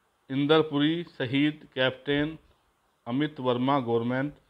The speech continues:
सर्वोदय को एजुकेशन विद्यालय, Right।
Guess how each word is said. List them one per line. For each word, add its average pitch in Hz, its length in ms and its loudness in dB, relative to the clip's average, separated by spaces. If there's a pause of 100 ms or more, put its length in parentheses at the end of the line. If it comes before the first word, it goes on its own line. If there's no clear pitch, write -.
(720)
सर्वोदय 135 640 0 (220)
को 143 260 4
एजुकेशन 127 460 0
विद्यालय, 98 580 -6 (840)
Right। 185 280 -2